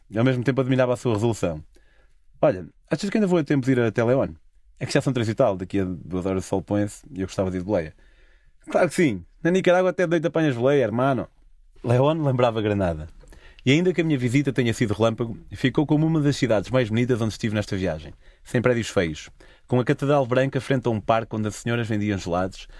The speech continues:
algodão doce e roscas, e onde turistas se poupavam de sol. Seguindo sem destino, fui parar à igreja, que foi partilhar o primeiro lugar das mais belas com aquela de Porto Novo, no Benim.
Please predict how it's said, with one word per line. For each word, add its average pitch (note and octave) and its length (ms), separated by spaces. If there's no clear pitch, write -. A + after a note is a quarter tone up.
algodão G2+ 340
doce G2 420
e F#2+ 80
roscas, F#2 500
e B2 120
onde C3+ 120
turistas C#3+ 340
se - 60
poupavam G#2 380
de F#2+ 80
sol. D2+ 300
Seguindo F#3+ 280
sem G#3+ 100
destino, C#3 300
fui C#3+ 100
parar C#3+ 260
à C#3 40
igreja, A2+ 320
que - 60
foi B2+ 120
partilhar B2+ 400
o B2+ 40
primeiro C3 360
lugar A#2 320
das G#2 140
mais A2+ 320
belas G#2+ 400
com G#2+ 120
aquela G2+ 280
de F2+ 60
Porto - 300
Novo, E2+ 220
no F2+ 80
Benim. E2 260